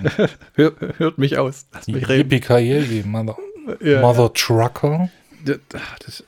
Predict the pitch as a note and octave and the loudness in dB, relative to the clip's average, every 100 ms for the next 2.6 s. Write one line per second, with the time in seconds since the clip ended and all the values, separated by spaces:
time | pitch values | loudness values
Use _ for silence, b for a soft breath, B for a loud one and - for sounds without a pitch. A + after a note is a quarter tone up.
0 | - - - - A#2 - - A2+ C3 G#2+ | -12 -12 -12 -12 -14 -12 -8 -8 -8 -8
1 | B2 A3 E3+ A2 A2 G#2+ G#2 F#2+ - F#2 | -4 -2 0 0 2 2 2 -2 -4 -8
2 | - F2+ F2+ - F2 F#2+ | -6 -6 -4 -6 -6 -8